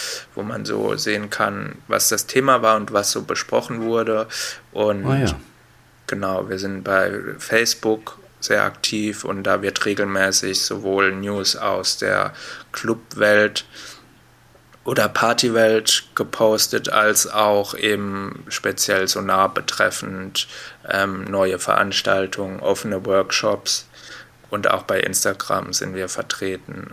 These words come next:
Speaker 1: und posten da regelmäßig alles, was ansteht.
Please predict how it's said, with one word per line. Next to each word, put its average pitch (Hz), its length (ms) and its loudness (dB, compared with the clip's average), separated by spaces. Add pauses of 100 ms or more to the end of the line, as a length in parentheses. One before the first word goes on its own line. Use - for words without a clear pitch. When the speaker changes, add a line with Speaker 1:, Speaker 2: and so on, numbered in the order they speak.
Speaker 1:
und 95 480 -8 (180)
posten 101 540 2
da 92 520 2 (320)
regelmäßig 92 760 -4
alles, 95 400 0
was 90 240 0
ansteht. 92 880 -2